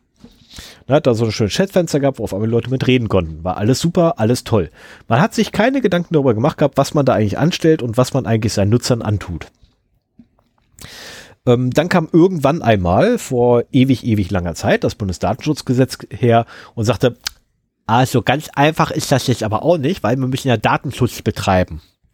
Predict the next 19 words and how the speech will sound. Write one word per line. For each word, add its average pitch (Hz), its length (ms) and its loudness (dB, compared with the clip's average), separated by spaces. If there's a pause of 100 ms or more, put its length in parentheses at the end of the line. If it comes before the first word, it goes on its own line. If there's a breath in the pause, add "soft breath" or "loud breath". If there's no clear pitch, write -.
(960 loud breath)
Ähm, 117 340 2
weshalb 127 280 2
man 147 100 0
sich 131 120 4
also 110 160 4
hingestellt 147 380 2
hat 147 60 4
und 117 60 2
gesagt, 117 220 2
„Okay, 107 400 2
ja, 104 540 0
ähm, 101 320 -6
ne, 117 140 0
liebes 113 260 -4
Bundesdatenschutzgesetz, 131 1080 0
ich - 140 -6
betreibe 110 360 0
jetzt - 200 -2
Datenschutz. 160 640 0